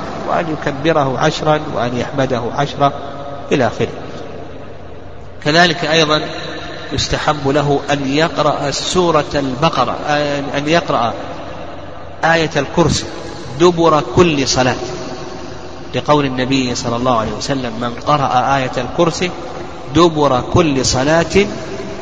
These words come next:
لم يمنعه من دخول الجنة إلا الموت." قال شيخ الإسلام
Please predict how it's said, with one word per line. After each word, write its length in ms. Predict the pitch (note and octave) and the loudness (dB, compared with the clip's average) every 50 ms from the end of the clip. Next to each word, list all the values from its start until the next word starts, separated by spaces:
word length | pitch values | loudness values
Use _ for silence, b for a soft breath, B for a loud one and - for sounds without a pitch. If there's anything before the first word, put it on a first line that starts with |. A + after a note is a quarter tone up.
| - - | -8 0
لم 280 | B2+ D3 F3 F#3 F3+ F3 | 2 2 4 4 2 2
يمنعه 640 | E3+ E3+ E3 D#3 D#3 E3+ F#3 - - D3+ D3+ D#3 D3+ D#3 | 2 2 2 2 2 2 2 2 4 2 0 0 0 0
من 240 | F3 F#3 F3+ E3+ D#3+ E3 | 0 0 0 0 0 0
دخول 280 | D#3+ - - F3+ F3 | -2 2 2 2 2
الجنة 440 | D#3+ D3+ C#3 D#3+ F#3 F#3 F3+ E3+ E3 | 2 2 2 2 0 2 0 -2 0
إلا 240 | - E3 D#3+ D3+ C#3+ | 0 2 2 2 2
الموت." 220 | C#3 C3+ B2 - - - - - - - - - - - - - - - - - - - - - - - - - - | 2 0 -2 -4 -4 -6 -6 -8 -8 -10 -10 -10 -12 -12 -12 -12 -12 -14 -14 -14 -14 -14 -14 -12 -12 -14 -6 0 2
قال 240 | D#3 E3 D#3 D3 | 2 4 4 2
شيخ 180 | - - D#3+ D3 | 2 0 0 0
الإسلام 320 | D#3 C#3 - - F3 D#3+ | 0 -2 -2 0 0 0